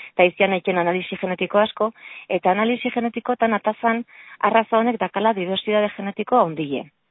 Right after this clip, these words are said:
Esaten dana, bare, bila genetika. Eta hori ematen da, gehien bat, e, animali basatiten. Orduen, emakumeo gelditu zen txundituta arrazonekin. Ze bere, berak esaten du, pues, dela Europako,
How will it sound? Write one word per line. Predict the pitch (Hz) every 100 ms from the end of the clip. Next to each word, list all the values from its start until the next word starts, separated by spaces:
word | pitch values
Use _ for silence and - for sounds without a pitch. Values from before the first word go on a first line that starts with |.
| _ _ _ _
Esaten | - 180 180 175
dana, | 196
bare, | 175 156
bila | 151 170 185 214
genetika. | - 151 147 - - - - - - -
Eta | 185 - 175 175 -
hori | 226 240 247
ematen | 240 233 233
da, | 247 262 254
gehien | 196 214 220
bat, | 262 - _
e, | 202 170
animali | 170 185 220 214
basatiten. | 160 147 - 131 - - _ - -
Orduen, | 185 185 214 175
emakumeo | - 214 233 233 226 254 214
gelditu | 196 208
zen | 240 240
txundituta | - 185 165 160 156
arrazonekin. | 151 160 156 156 - 185 - _ - - _ -
Ze | 185 165 165 175
bere, | 196 208 208 202
berak | 185 208 208
esaten | - 202 190
du, | 233
pues, | 185 160
dela | 202 220 214 - - -
Europako, | - 196 208 - 202 202 196 196 - 226